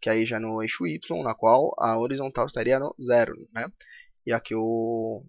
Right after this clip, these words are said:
seria o máximo do consumo dois nesse trade-off, né? É, mais uma vez, vamos resolver a partir da restrição orçamentária o valor futuro dessa dotação, né? Então,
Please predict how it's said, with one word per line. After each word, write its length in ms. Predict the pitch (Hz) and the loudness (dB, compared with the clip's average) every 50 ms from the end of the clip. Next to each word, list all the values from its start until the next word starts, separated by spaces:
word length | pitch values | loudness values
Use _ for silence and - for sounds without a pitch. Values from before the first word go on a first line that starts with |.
| - - _ _ _ | -20 -20 _ _ _
seria 280 | _ - - 117 113 123 | _ -8 -4 -2 0 0
o 40 | 127 | 2
máximo 380 | 123 113 110 120 - - 120 117 | 2 2 2 2 0 -4 -6 -8
do 60 | 113 | -10
consumo 380 | - 120 117 - 131 131 156 | -10 -12 -10 -10 -10 -8 -2
dois 260 | 156 143 123 123 131 - | 0 2 2 2 0 -2
nesse 180 | 131 131 - | -6 -10 -8
trade-off, 460 | - - 156 160 160 135 - - - - _ _ _ _ _ _ _ _ _ _ _ _ _ _ _ _ _ - - - - - - | -4 0 0 2 4 4 2 2 -2 -10 _ _ _ _ _ _ _ _ _ _ _ _ _ _ _ _ _ -20 -20 -20 -20 -20 -14
né? 280 | - 113 117 120 131 127 - - - - - _ - - - - - - _ _ _ _ _ _ _ | -10 -6 -6 -6 -6 -8 -14 -20 -20 -20 -20 _ -20 -20 -20 -20 -20 -20 _ _ _ _ _ _ _
É, 140 | 117 117 113 | -2 -2 6
mais 240 | 117 127 135 135 | 8 8 8 8
uma 180 | 143 143 135 135 | 8 6 4 4
vez, 340 | 131 135 135 147 156 160 151 | 6 4 4 4 4 4 2
vamos 220 | 147 135 139 135 | 0 0 0 0
resolver 440 | 139 139 143 160 156 139 135 143 147 | -2 0 2 2 2 4 4 4 4
a 60 | 147 | 4
partir 280 | - - 135 135 - 139 | 4 4 2 2 0 0
da 100 | 139 139 | 2 2
restrição 440 | 139 139 135 - 131 - - 127 123 | 2 0 -2 -4 -6 -6 -6 -8 -8
orçamentária 560 | 123 - 131 139 151 156 - 143 131 143 151 | -6 -6 -6 -6 -6 -2 2 2 2 4 4
o 20 | |
valor 240 | 156 147 143 131 131 | 2 2 2 0 -4
futuro 340 | - 135 - - 127 123 120 | -6 -12 -10 -8 -10 -8 -6
dessa 280 | 123 127 - - 131 | -8 -6 -4 -4 -4
dotação, 680 | 131 139 143 - 156 156 - - 139 123 131 143 143 135 | -4 -4 -4 -4 -4 -2 0 0 0 0 -2 -2 -4 -6
né? 140 | 131 139 165 _ _ - _ _ _ _ _ _ | -8 -8 -8 _ _ -20 _ _ _ _ _ _
Então, 160 | - 117 | 2 6